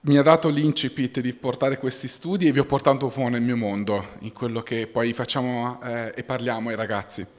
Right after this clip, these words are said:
Oggi siamo all'ultima parte, all'ultimo studio e dite, "Sì, ma punch", perché questo m'han detto i campisti. "Hai finito Giobbe, oggi che cosa parli?" Perché abbiamo finito Giobbe, no?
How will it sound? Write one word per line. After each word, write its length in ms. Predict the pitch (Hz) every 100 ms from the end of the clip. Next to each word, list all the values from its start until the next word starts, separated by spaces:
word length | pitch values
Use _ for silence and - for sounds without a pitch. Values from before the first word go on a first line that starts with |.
| - - - - - - - - -
Oggi 240 | 226 240
siamo 340 | - 175 160 143
all'ultima 480 | 147 190 196 165
parte, 520 | 139 131 113 - 127 -
all'ultimo 440 | 131 151 170 156 135
studio 560 | - 147 120 127 127
e 100 | 160
dite, 300 | 156 127 120
"Sì, 160 | - 160
ma 200 | 113 - - - - _ _ _ _ _ -
punch", 400 | 131 101 - - - _
perché 160 | 98 113
questo 200 | 123 120
m'han 140 | 107
detto 280 | 110 107 110
i 200 | 98 98
campisti. 560 | 107 101 101 87 - - _ _ _ _ - _ _ _
"Hai 100 | 160
finito 260 | 143 165 156
Giobbe, 340 | 143 170 90
oggi 300 | 113 131 98
che 80 | 101
cosa 240 | 110 110 104
parli?" 420 | 90 92 85 71 - _ _ _ _ _ _ -
Perché 140 | 107
abbiamo 180 | 104 95
finito 400 | 107 143 127 113
Giobbe, 420 | 98 90 82 95
no? 320 | 110 120 -